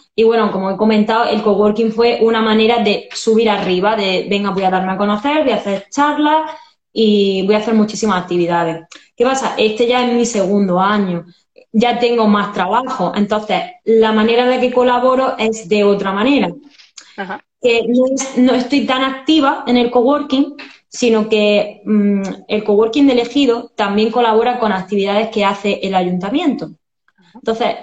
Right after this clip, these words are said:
Speaker 1: yo, eh, he hablado con, con Mara en este caso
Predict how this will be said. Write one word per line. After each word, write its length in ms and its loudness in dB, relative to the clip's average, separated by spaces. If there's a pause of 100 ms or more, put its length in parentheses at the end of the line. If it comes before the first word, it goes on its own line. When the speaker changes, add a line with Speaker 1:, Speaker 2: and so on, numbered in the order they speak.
(100)
Speaker 1:
yo, 600 4 (120)
eh, 880 2 (280)
he 120 0
hablado 420 2
con, 400 -2
con 160 -2
Mara 220 0
en 80 -2
este 200 -4
caso 400 -4